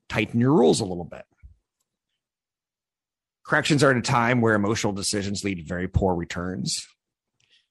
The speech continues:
I was happy to hear that my producer came on this morning, and he's got a financial advisor who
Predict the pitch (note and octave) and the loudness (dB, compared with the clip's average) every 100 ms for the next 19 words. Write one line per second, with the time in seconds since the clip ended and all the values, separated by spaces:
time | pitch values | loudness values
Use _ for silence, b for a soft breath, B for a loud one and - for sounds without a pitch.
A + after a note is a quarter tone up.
0 | _ _ _ _ - G2 - G#2+ - G3+ | _ _ _ _ -4 -2 0 0 0 2
1 | G#2 G2+ F#2 E2+ F2 F#2+ F#2+ G2 F#2 - | 2 2 0 -4 -6 -4 -2 -2 -6 -2
2 | F#2 F#2 F2+ F2+ - F2+ F#2 F2 E2+ E2+ | 0 0 -2 -6 -6 -4 -4 -4 -6 -4
3 | F#2 F2+ F2+ E2+ E2+ E2+ _ _ - G2+ | -4 -2 -4 -4 -6 -10 _ _ -2 -2
4 | G2+ F#2 E2+ E2 F2+ F#2 F#2+ F#2 G2+ F#2 | 0 -2 -4 -4 -2 -2 -2 0 2 2
5 | F2+ F2 | 0 -4